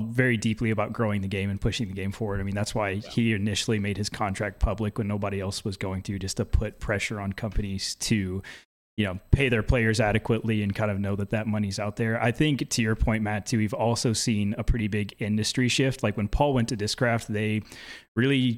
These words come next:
Speaker 1: changed disc golf marketing in that we're really gonna stand behind our players. You know, we're gonna put players' names on discs. We're gonna make players a lot more in the forefront. Whereas before, I mean, a lot of the media presence of companies, I mean,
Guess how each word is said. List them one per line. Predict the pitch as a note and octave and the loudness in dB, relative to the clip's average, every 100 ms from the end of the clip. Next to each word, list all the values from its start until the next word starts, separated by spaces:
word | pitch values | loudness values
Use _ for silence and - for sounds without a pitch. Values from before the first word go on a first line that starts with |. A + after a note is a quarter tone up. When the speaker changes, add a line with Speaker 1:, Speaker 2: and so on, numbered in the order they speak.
| - | 0
Speaker 1:
changed | - C3 A#2 A#2+ A#2+ B2+ | 0 2 4 4 2 2
disc | A2+ G#2+ - | 2 0 2
golf | A#2+ G2+ - | 0 0 0
marketing | G#2 G#2 G#2+ C#3+ C#3+ D3+ | 0 0 0 2 2 4
in | D3 A#2 | 2 2
that | A2 - | 2 0
we're | A2 B2 | 0 0
really | G#2+ G#2+ G#2+ | 0 0 0
gonna | G#2 G2+ | -2 -2
stand | G#2 A#2 G#2 | -2 0 -2
behind | G2 G#2 F#2+ | -2 -4 -6
our | F#2+ | -2
players. | - G#2 F#2+ G2 - | -2 -2 -6 -6 -4
You | G#2+ | -2
know, | |
we're | G2 A2+ | 0 0
gonna | A#2 G#2 | 0 2
put | - A2 A2 - | 0 0 -6 -2
players' | C3 A2+ A2 | 2 2 2
names | A#2+ G#2+ F#2+ | 0 0 -2
on | G2+ G#2 | -2 0
discs. | D#3 C#3+ - | 2 2 0
We're | B2 | 0
gonna | A#2 A2+ | 2 0
make | G#2 G#2+ | -2 0
players | B2 A2 G#2+ G2+ - | 2 2 2 -2 -4
a | A2+ | -4
lot | G#2+ A2 B2 | -2 -2 0
more | C3+ G#2+ G#2+ | 0 0 -2
in | G#2 | -4
the | F#2+ | -4
forefront. | - A#2+ A#2 A#2+ D3 D3+ | -4 0 0 2 0 2
Whereas | C#3 A2+ A2 | 0 0 0
before, | A2+ - D3 F3 C3 A2 - - - _ | 0 0 2 2 2 0 -4 -12 -14 _
I | A2+ | 0
mean, | A2 G#2 G2+ A#2 - | 2 2 0 -2 0
a | |
lot | A#2 A#2 C3+ | 2 4 2
of | A2+ | 0
the | G2+ | 0
media | G#2 A#2 C3 A#2+ | 0 2 2 2
presence | - A2+ G#2 A2 G2+ | 2 2 2 0 0
of | G#2 | -2
companies, | - A2 G2+ G2+ G2 | -2 -2 0 -2 -2
I | A2 | -2
mean, | G#2 G2+ | -2 -4